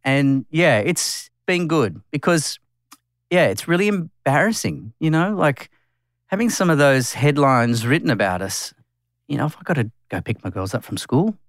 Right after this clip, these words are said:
I gotta stand there with the other mums and dads. What are her teachers thinking about me? You know, what kind of house do they think my daughters are growing up in? You know, you're wondering all the time whether the person who's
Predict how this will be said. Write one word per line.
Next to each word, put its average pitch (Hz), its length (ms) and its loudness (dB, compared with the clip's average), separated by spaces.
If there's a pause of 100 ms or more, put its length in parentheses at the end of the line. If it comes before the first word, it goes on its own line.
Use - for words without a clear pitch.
(160)
I 170 60 -4
gotta 165 120 -4
stand 110 320 -2
there 107 60 0
with 101 80 -2
the 104 40 2
other 98 100 -2
mums 107 240 0
and 101 80 -2
dads. 160 340 0 (380)
What 151 180 0
are 139 60 4
her 120 140 2
teachers 175 460 -4
thinking 196 320 -6
about 196 300 0
me? 240 260 -2 (220)
You 151 160 -2
know, 147 100 2
what 165 140 -2
kind 151 140 2
of 131 60 0
house 151 360 2 (240)
do 139 60 0
they 139 120 4
think 151 200 -2 (100)
my 135 100 -2
daughters 151 320 -2
are 123 40 -2
growing 147 360 4
up 175 220 2
in? 220 180 0 (720)
You 175 80 -4
know, 175 60 0
you're 180 160 2
wondering 185 500 2
all 139 140 4
the 113 80 0
time 147 420 2
whether 113 400 2
the 104 80 -4
person 113 540 0
who's 120 320 -2